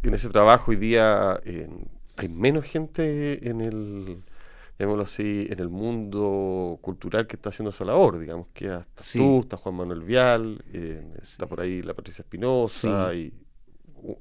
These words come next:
Speaker 1: algunos críticos más que se,
Speaker 2: Sí.
Speaker 1: se me van, pero antes había un, una buena cantidad, digámoslo
Speaker 2: Sí.
Speaker 1: así. Ha ido reduciéndose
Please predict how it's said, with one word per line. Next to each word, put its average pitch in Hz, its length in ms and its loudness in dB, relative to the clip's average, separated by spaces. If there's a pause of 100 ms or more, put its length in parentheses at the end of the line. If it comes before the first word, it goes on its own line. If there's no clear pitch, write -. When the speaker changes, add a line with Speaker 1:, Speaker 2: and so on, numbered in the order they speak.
(140)
Speaker 1:
algunos 101 300 -6
críticos 92 360 -8
más 107 220 -4
que 85 200 -12
se, - 240 -12
Speaker 2:
Sí. - 40 -10
Speaker 1:
se - 140 -10
me 87 120 -6
van, 107 300 -2
pero 95 340 -4
antes 117 220 2
había 107 380 2 (480)
un, 101 320 -6
una 101 160 -2
buena 113 240 2
cantidad, 104 500 0
digámoslo 87 420 -4
Speaker 2:
Sí. 85 140 -12
Speaker 1:
así. 117 80 -10 (560)
Ha 101 60 0
ido 101 960 4
reduciéndose 131 1040 -4